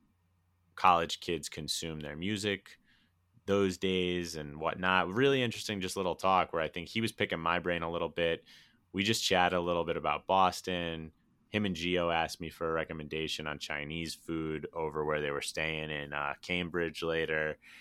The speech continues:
And just one of my favorite interactions meeting, you know, an artist that I really like. So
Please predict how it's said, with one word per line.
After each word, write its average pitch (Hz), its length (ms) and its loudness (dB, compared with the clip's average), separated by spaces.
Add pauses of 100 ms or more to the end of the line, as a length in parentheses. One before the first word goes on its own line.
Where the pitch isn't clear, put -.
(520)
And 82 640 -2 (560)
just 156 220 0
one 151 100 4
of 135 60 4
my 104 120 4
favorite 95 420 2
interactions 82 680 -2
meeting, 78 540 -6
you 82 100 -8
know, 78 120 -2
an 76 80 -2
artist 76 400 0
that 73 80 -4
I 71 40 0
really 69 300 -4
like. - 420 -8
So 78 640 -2